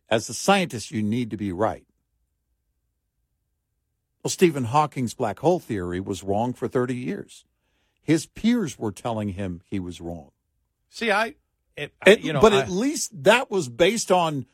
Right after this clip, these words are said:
Speaker 1: something where you could say, "All right, this is my theory, and here's, here's why I adhere to this theory." But at some point, he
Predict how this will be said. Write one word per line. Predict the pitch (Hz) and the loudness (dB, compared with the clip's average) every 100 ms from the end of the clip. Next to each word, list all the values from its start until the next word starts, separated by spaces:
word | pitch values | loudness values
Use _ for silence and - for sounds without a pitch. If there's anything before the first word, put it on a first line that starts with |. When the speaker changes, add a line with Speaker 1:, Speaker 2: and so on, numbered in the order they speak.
| _ | _
Speaker 1:
something | - 202 185 185 165 | 0 0 2 -2 0
where | 165 | 0
you | 151 | -2
could | 160 | -4
say, | - 165 139 - | 0 0 0 -2
"All | 147 | 0
right, | 147 139 127 | 2 0 -4
this | 135 139 131 | -6 -6 -6
is | 113 | -4
my | 113 | -4
theory, | 107 165 165 147 | -2 0 0 -2
and | 123 | -6
here's, | 131 147 117 _ _ | -4 -4 -6 _ _
here's | _ 185 220 202 - - _ _ _ _ _ _ _ _ _ _ _ | _ 0 0 -2 -6 -12 _ _ _ _ _ _ _ _ _ _ _
why | 107 120 160 160 160 156 156 - _ _ _ _ _ _ _ _ | 2 6 6 6 0 -2 -6 -10 _ _ _ _ _ _ _ _
I | 131 123 127 131 - | 0 2 2 -2 -4
adhere | 113 - 165 160 131 | -10 -8 -2 -2 -2
to | 127 | -4
this | 113 107 - | -4 -4 -2
theory." | 160 120 62 _ | -2 -2 -8 _
But | - 113 | -2 -2
at | 110 _ | -2 _
some | - 120 92 | -2 0 0
point, | - 180 123 98 - | 0 0 0 -6 -10
he | 101 98 | -10 -10